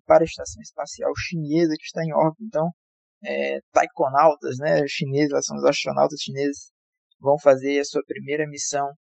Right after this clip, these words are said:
para a nova estação espacial, né? A China já fez voos tripulados, é, no passado, aí, alguns anos atrás, mas já tava há um bom tempo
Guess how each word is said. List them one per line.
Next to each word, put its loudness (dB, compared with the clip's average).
para 8
a 2
nova 2
estação -8
espacial, -2
né? -4
A -4
China -14
já -8
fez -6
voos -18
tripulados, 0
é, -2
no -8
passado, 6
aí, 2
alguns -2
anos -10
atrás, 2
mas 6
já 6
tava 8
há 2
um 2
bom 0
tempo -12